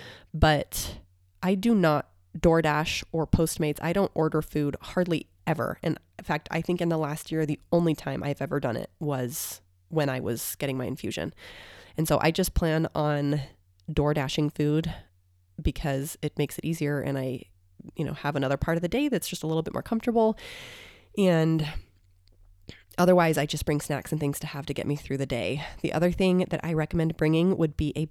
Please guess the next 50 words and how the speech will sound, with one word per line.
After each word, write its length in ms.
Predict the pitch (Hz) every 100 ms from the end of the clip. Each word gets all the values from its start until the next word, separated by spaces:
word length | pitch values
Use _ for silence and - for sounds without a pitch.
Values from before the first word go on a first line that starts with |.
| -
big 440 | 143 147 147 165 - - -
water 280 | 151 151
mug. 360 | 180 190 214 208
So, 120 | - 185
like, 200 | 147 -
a 60 | 151
Stanley 340 | - 165 160
mug. 220 | 156 151 151
I 60 |
have 180 | 165 160
one 100 | 151
of 60 | 147
those, 180 | 139 143
like, 120 | 135
reduce 520 | 135 135 139 147 -
mugs. 380 | 131 135 139 147
I 80 | 151
don't 80 | 127
know. 100 | 123
There 120 | 143
are 40 |
so 100 | 139
many 140 | 156 127
different 220 | - -
brands 200 | 120 170
right 80 | -
now. 140 | 123
I'm 140 | 139 117 -
not 120 | 120
even 140 | 123 131
sure 280 | 143 127 -
what 320 | 139 139 -
to 80 | 127
list 360 | 127 117 - -
'cause 120 | 143
there 120 | 117
are 60 | 139
just 220 | - -
countless. 380 | - - - - - - - - - -
But 120 | 170
the 60 |
reason 200 | 196 226
for 100 | 220
this 180 | 196 185
is 60 | -
because, 720 | - - 160 147 147 160 - -
um, 380 | 156 135 - - -
my 300 | 160 156 180
nurses 360 | 170 165 175 175
are 140 | 160